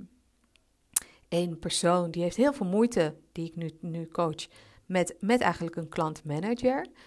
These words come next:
Die manager is best wel rigide, gelooft ook niet echt in, weet ik het, teambuilding of praten over hoe het beter kan.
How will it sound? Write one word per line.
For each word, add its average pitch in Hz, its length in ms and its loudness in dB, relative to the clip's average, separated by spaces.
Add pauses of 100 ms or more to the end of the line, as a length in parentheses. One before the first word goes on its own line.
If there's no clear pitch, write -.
(140)
Die 160 220 -8
manager 170 440 -2
is 156 100 -8
best - 160 -6
wel 156 100 -6
rigide, 247 680 2
gelooft 170 400 -2
ook 180 100 -6
niet 185 220 -6
echt - 280 -4
in, 175 220 -4 (540)
weet 175 200 -4
ik - 120 -2
het, 180 360 -6
teambuilding 190 1000 4
of - 260 -8
praten 208 520 2
over 175 220 -2
hoe 165 100 -6
het 170 100 -10
beter 160 340 -4
kan. 151 320 -6